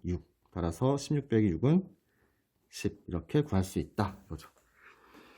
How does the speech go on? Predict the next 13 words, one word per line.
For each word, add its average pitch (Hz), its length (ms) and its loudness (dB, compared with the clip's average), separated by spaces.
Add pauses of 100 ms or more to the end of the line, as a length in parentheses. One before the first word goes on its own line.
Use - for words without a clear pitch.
(420)
지금 139 220 4
한 208 140 8
문제를 196 260 10
풀었는데 147 720 6 (1500)
지금 151 140 -2
보면 143 520 4 (380)
이 127 100 -4
차 - 160 2
방정식의 160 640 6
두근의 131 340 4
합과 180 560 6
곱을 123 340 2
구해서 139 760 0